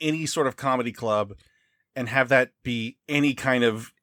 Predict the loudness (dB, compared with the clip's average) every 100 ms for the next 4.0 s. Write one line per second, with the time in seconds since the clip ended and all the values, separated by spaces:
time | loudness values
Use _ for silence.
0 | -4 -2 -2 -6 -2 2 2 2 0 -2
1 | 0 0 0 -4 0 2 2 -2 -2 -2
2 | 2 4 4 0 -2 -4 2 4 4 0
3 | -2 -2 -2 -6 -8 -6 -6 -6 -10 -16